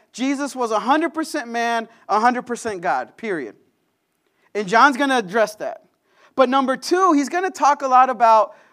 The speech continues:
what believers in Christ are supposed to be like. The fruit that we show, like what Stephen talked about, there's a light in us that pushes back the darkness.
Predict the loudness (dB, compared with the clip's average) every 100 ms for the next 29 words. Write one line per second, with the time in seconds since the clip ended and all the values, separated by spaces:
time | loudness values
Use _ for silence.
0 | _ -4 4 4 4 0 -2 -2 -4 -2
1 | -4 -4 -4 -6 0 4 4 2 -2 -2
2 | -2 -6 -4 -2 -2 -4 -4 -4 -4 -8
3 | -8 -2 0 -2 -6 _ _ _ _ _
4 | -4 -4 -6 0 0 0 -2 -4 -8 -4
5 | 0 0 -2 -12 -2 -2 -2 -8 -6 -6
6 | -6 -6 -6 -6 -4 -2 -2 -4 -6 -4
7 | -2 2 2 2 -4 -10 -10 -4 0 2
8 | 0 -6 -20 _ _ -2 0 0 -4 -6
9 | -6 0 0 0 -2 2 2 0 -10 -14
10 | -18